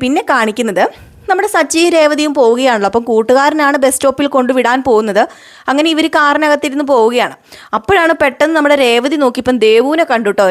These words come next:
രേവതിയുടെ അനിയത്തിയില്ലേ, അനിയത്തിനെ കണ്ടു. അനിയത്തിനെ കണ്ട ഉടനെ തന്നെ, "അയ്യോ, വണ്ടി ഒന്ന് നിർത്തിക്കേന്ന്" പറഞ്ഞു. അപ്പം പെട്ടെന്ന് തന്നെ കൂട്ടുകാരൻ വണ്ടി ഒന്ന് സ്റ്റോപ്പ് ചെയ്തു, നിർത്തി. അപ്പോഴേക്കും രേവതി പറഞ്ഞു, "അ-, അതെ, ദേ ദേവു, ദേവുവിനെ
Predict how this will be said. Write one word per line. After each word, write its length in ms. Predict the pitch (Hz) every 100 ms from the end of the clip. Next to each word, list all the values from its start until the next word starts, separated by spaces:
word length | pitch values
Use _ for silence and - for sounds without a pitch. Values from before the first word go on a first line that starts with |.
| 196
രേവതിയുടെ 340 | 208 240 240
അനിയത്തിയില്ലേ, 440 | 220 226 247 196 151 - - _ _ _ 214
അനിയത്തിനെ 380 | 220 226 262 269
കണ്ടു. 180 | 180 175 -
അനിയത്തിനെ 380 | 196 190 214 254 277
കണ്ട 160 | 254 254
ഉടനെ 200 | 269 247 254
തന്നെ, 160 | 254 269 - - -
"അയ്യോ, 160 | 247 302
വണ്ടി 180 | 269 254 302
ഒന്ന് 120 | 294
നിർത്തിക്കേന്ന്" 480 | 262 240 262 277 277 233
പറഞ്ഞു. 180 | 190 196
അപ്പം 140 | 254
പെട്ടെന്ന് 260 | 277 - 320
തന്നെ 140 | 311 302
കൂട്ടുകാരൻ 400 | 285 285 294 302 294
വണ്ടി 200 | 269 285
ഒന്ന് 160 | 269 277 -
സ്റ്റോപ്പ് 260 | - 254 254
ചെയ്തു, 180 | 240 233 277
നിർത്തി. 280 | 220 208 240 - - - - -
അപ്പോഴേക്കും 380 | 196 214 220 254 254 - 233 226
രേവതി 280 | 220 226 262
പറഞ്ഞു, 220 | 254 254 262 - - -
"അ-, 60 | - 214
അതെ, 220 | 208 277 240 -
ദേ 80 | 226 330 - 202
ദേവു, 300 | 202 220 269 - 196
ദേവുവിനെ 360 | 208 208 247 302